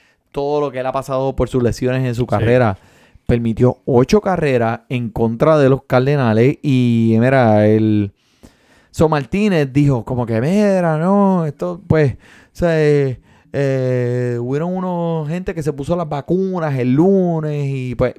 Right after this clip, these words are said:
Speaker 1: pero no dijo nombre. So, si él fue una de esas, de esos jugadores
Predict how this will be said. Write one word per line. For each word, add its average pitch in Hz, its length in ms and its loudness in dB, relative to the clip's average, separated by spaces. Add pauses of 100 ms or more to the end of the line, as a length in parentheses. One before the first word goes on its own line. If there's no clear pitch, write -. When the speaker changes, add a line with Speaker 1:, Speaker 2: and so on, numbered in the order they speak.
Speaker 1:
pero 135 180 -2
no 139 160 -4
dijo 165 280 0
nombre. 120 600 0 (680)
So, 170 340 -2
si 143 300 -4
él 147 100 0
fue 156 200 -4
una 139 280 -4
de 123 100 -2
esas, 143 160 -4 (140)
de 117 360 2
esos 143 180 -2
jugadores 120 720 -2